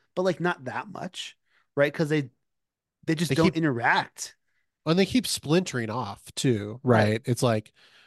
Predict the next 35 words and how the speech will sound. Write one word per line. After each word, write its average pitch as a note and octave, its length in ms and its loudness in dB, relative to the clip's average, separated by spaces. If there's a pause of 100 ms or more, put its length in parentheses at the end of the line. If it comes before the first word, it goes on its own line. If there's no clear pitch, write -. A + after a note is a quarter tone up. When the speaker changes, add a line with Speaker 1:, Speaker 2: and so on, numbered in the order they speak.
(200)
Speaker 2:
they've, C3+ 220 0
like, B2+ 340 -2
come F#3 240 2
together, C#3+ 440 0
but B2 120 -4
it's B2 160 -8
like, A#2+ 180 -8
oh, B2+ 560 2
like, G#2+ 320 -12 (420)
they, C#3+ 120 2
they C3+ 160 0
keep, F3+ 260 -2
like, C3 220 -2
separating B2 500 -2
the G#2 100 -12
group, G#2+ 320 -12 (340)
which, F3+ 180 0
you F3 60 2
know, C#3 140 2
Speaker 1:
Yeah. G#2 200 -6
Speaker 2:
sometimes E3 400 0
happens C#3 320 0
in B2+ 100 -4
the B2 80 -6
t-, - 220 -14
in B2 180 -4
the B2 80 -2
books, A2 580 -6
so B2+ 220 -6
they're G#2+ 340 -6
following G#2+ 440 -4
it A2 80 -8
Speaker 1:
But F3+ 80 4
Speaker 2:
there. G3+ 100 -2
Speaker 1:
less. D#3+ 500 0